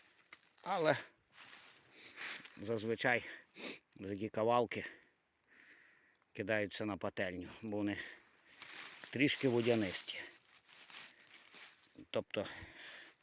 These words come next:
навіть при найкращій витяжці він буде темненький, а оцей уже такий, як нам треба на сушку. Ой, ну а цей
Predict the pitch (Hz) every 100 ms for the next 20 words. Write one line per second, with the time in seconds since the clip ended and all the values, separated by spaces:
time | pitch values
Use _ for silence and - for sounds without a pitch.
0 | - - - 143 170 160 - 165 160 151
1 | 127 143 131 - 147 160 175 135 - -
2 | 113 - - - _ _ _ _ - -
3 | 117 120 120 117 131 123 113 98 95 104
4 | 90 92 98 - 123 180 175 - _ _
5 | - - _ _ 95 85 101 139 147 101
6 | - 98 113 110 107 101 95 98 95 104
7 | 101 101 - 87 - - 92 - - _
8 | _ _ _ - - - - - - -
9 | - - - - - - 104 104 - -
10 | - - 285 285 127 110 - 175 160